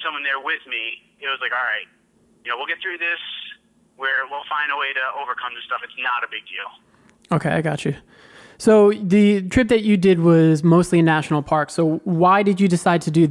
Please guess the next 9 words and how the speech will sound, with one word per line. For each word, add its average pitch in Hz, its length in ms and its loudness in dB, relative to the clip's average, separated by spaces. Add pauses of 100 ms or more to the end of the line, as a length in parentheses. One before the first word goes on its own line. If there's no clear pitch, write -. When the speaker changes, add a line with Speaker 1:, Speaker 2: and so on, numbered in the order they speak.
Speaker 2:
that 151 460 0
as, 143 500 -2
like, 143 160 0
your 147 100 2
first 147 340 -2
big 147 140 2
trip? - 380 -4 (760)
Speaker 1:
Um, 403 340 -4 (520)
so 185 80 -6